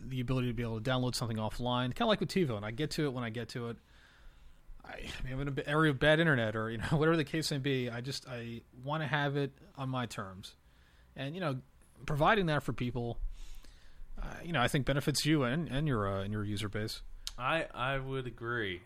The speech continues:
Speaker 2: I, I agree. So I've started the process of, of putting this site together.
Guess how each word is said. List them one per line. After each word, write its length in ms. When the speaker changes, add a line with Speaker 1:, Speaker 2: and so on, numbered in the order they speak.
Speaker 2:
I, 240
I 120
agree. 380
So 180
I've 120
started 360
the 60
process 500
of, 200
of 100
putting 240
this 140
site 260
together. 500